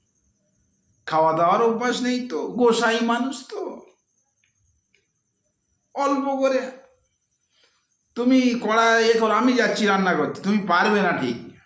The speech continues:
আমি যাচ্ছি, এই না এটা নিয়ে যাও, আমি যাচ্ছি রান্না করব আর আমি খাবো, কারোর যেন বলবে না। হ্যাঁ, গোসাই লোক তো, সবাই ঠাট্টা করবে, চিংড়ি মাছের মালাইকারি খেলি, বুঝছো?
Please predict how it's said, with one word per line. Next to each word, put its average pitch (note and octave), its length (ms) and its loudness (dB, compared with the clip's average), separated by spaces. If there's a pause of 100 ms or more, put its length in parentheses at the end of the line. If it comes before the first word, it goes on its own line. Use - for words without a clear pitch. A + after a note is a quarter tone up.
(120)
আমি G#3+ 240 2
যাচ্ছি, G3 240 0
এই G#3+ 100 2
না G3+ 120 2
এটা G#3 220 0
নিয়ে G#3+ 200 2
যাও, C#4 160 0 (720)
আমি D#3+ 220 0
যাচ্ছি F#3+ 360 0 (100)
রান্না G3 400 0
করব A#3 200 -2 (920)
আর A#3 120 -4
আমি A3+ 180 2 (100)
খাবো, F#3 260 0
কারোর C3+ 280 -2
যেন G3 180 -2 (120)
বলবে E3 420 2
না। C3+ 220 0
হ্যাঁ, A3 280 0 (540)
গোসাই B2+ 380 -2 (100)
লোক D#3 120 -2 (120)
তো, F#3+ 120 2 (440)
সবাই C#3+ 240 -4
ঠাট্টা - 420 -6
করবে, C3 360 -8 (300)
চিংড়ি D3+ 300 0
মাছের D#3 320 -4
মালাইকারি D3+ 600 -2
খেলি, A#2 300 -4 (360)
বুঝছো? - 360 -10